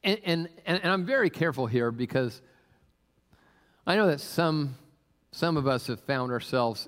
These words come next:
in situations where we're just angry all the time, or maybe you've done things that you, you didn't think you would do.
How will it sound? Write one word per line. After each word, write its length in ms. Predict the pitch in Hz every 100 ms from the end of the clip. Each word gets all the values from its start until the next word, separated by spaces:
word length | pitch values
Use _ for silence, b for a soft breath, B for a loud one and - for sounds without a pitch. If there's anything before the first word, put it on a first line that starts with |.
| -
in 100 | 117
situations 880 | - 120 123 117 110 117 110 - _ b b b -
where 340 | 117 113 113 -
we're 160 | 123 117
just 240 | 113 - 113 101 _ _ -
angry 400 | 147 160 147 131
all 140 | 113
the 60 | 101
time, 440 | - 110 92 95
or 60 | 98
maybe 460 | 117 139 127 117 - _ _ _ _ _ _ _ _
you've 160 | 123 107
done 240 | 147 147
things 300 | 143 135 120
that 240 | 117 107
you, 140 | 107 110
you 80 | 113
didn't 280 | 113 143 131
think 240 | 135 120
you 80 | 123
would 120 | 107
do. 320 | 101 113 107